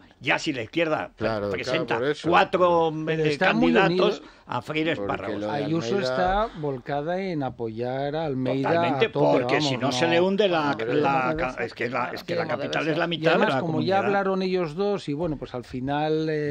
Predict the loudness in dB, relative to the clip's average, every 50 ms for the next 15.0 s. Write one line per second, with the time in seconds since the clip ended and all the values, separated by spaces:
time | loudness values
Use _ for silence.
0 | -2 -4 -4 -6 -8 -6 -6 -8 -6 -4 -4 -4 -4 -4 -6 -4 -2 -2 0 2
1 | 2 4 4 4 4 4 2 2 2 0 0 -2 -2 -2 0 -2 -2 -2 -2 -2
2 | -2 -4 -6 -8 -10 -12 -12 -8 -2 0 0 2 2 2 2 2 0 0 -2 -2
3 | -6 -8 -8 -10 -10 -10 -10 -8 -8 -6 -6 -6 -6 -6 -8 -8 -8 -4 -2 -2
4 | 0 0 0 0 2 2 2 2 0 0 -2 -4 -6 -6 -6 -6 -6 -6 -6 -8
5 | -6 -4 -4 -2 0 -2 -2 -2 -4 -6 -8 -8 -6 -8 -8 -6 -4 -2 0 0
6 | 0 -2 -4 -6 -8 -8 -8 -8 -8 -8 -8 -6 -4 -2 0 0 2 2 2 2
7 | 2 2 2 2 2 2 0 2 2 2 2 4 2 2 0 0 0 0 0 0
8 | -2 _ -4 -4 -2 -4 -2 0 0 0 0 0 0 0 2 2 0 0 -2 0
9 | 0 0 0 0 -2 -4 -10 -12 -10 -12 -12 -14 -14 -14 -10 -8 -4 -2 -2 0
10 | 0 0 0 -2 -2 -2 -2 0 0 0 0 0 0 -2 0 0 2 2 2 0
11 | 0 0 -2 -2 0 -2 -2 -4 -4 -6 -6 -6 -8 -8 -10 -8 -6 -6 -6 -4
12 | -4 -2 -2 -2 -4 -2 0 0 0 2 4 4 2 4 4 2 4 4 4 2
13 | 0 -2 -4 -6 -6 -2 2 4 6 6 4 4 2 0 0 2 4 4 4 4
14 | 4 2 0 0 0 0 0 0 2 2 0 0 0 0 0 -2 -2 -4 -2 -2